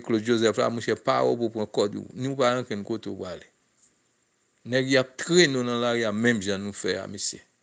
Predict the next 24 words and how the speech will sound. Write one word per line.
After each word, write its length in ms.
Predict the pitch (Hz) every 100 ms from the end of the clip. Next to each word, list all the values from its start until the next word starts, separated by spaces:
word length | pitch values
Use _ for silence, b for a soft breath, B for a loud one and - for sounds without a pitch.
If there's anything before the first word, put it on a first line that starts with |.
| _
Ou 80 | 131
pa, 80 | 131
ou 160 | 143
sa 140 | 151 135
e 60 | 127
mechanste. 640 | 127 - 135 - - 104 - _ _ _ _ _ _ - -
Lòt 160 | 135 117
Dimitri 560 | 135 156 147 - 131 143
a, 80 | 147 - _ _ _ _ _ _ -
m 80 | 135
pa 80 |
konnen, 400 | 135 151 123 98
si 240 | - - 143
m 80 | 143
te 80 |
konn 160 | 160 151
kote 320 | - 147 147
ye, 320 | 117 104 98 87 _ _ _ _ _ _ _ _ _ _ -
kòm 240 | 120 117 117 - _ _ _ _ _ _ _ _ _ 294 -
m 100 | 123
ap 140 | 131 -
travay 380 | 165 120 107 104
nan 160 | 110 107
seyi 200 | -